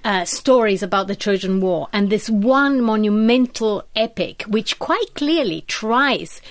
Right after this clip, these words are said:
to do the whole tradition by singing of only a few days, because it starts with a catalogue of ships, it announces the de-, uh, the, through the death of Hector, the fall of the entire city.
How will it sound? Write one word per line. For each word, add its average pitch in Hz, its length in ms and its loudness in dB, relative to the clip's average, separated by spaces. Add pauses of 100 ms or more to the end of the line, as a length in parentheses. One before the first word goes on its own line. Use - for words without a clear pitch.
(200)
to 254 100 0
do 226 140 0
the 202 120 -2
whole 311 260 2
tradition 240 580 -2
by 190 160 -2
singing 196 420 0
of 170 120 -2
only 214 400 0
a 185 80 -10
few 185 200 -4
days, - 680 -4 (340)
because 185 240 -4
it 175 100 -8
starts - 340 -4
with 175 100 -8
a 165 40 -6
catalogue 175 420 -6
of 175 100 -4
ships, - 380 -6
it 175 160 -10
announces 180 600 -4
the 180 120 -8
de-, 170 220 -4 (100)
uh, 202 40 -4
the, 175 420 -6 (180)
through 202 220 -4
the 175 120 -4
death 175 280 -6
of 170 120 -8
Hector, 175 420 -4 (240)
the 196 100 -4
fall 190 260 0
of 170 100 -4
the 175 100 -4
entire 170 360 -6
city. - 500 -8